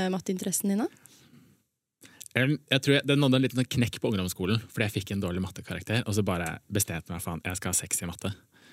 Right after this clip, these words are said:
Speaker 2: Eh, og det klarte jeg. Så om det liksom begynte, jeg har jo alltid syntes matte har vært gøy,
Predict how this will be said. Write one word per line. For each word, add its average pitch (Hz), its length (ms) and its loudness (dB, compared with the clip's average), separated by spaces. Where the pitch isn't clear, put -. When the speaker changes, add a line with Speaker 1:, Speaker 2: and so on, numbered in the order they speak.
Speaker 2:
Eh, 104 240 0
og 110 80 2
det 147 140 4
klarte 131 240 2
jeg. 156 80 -4
Så 127 160 4
om 123 160 4
det 127 80 6
liksom 117 320 2
begynte, 104 320 2
jeg 98 80 -2
har 113 140 2
jo 117 80 0
alltid 104 180 0
syntes 92 240 -4
matte 95 160 -10
har 80 80 -10
vært - 160 -16
gøy, - 160 -4